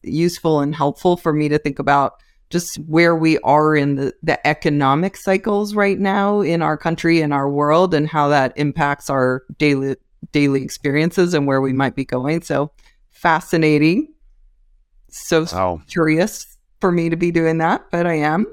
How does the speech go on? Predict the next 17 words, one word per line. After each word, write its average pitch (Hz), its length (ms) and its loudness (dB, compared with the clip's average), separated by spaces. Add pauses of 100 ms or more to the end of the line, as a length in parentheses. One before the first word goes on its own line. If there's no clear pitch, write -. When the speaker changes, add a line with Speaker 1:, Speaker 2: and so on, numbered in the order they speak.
(120)
Speaker 1:
How 220 260 2
about 220 220 2
you? 202 460 0 (1160)
Speaker 2:
I, 135 140 -2
well, 123 140 0
maybe 143 260 4
I'm 131 140 0
surprising 117 480 0
you 104 100 0
too, 165 240 2
'cause 92 140 -6
I'm 120 160 -2
staying 110 320 0
on 98 80 0
my 87 100 -2
fiction 110 480 0
kick. 90 220 -6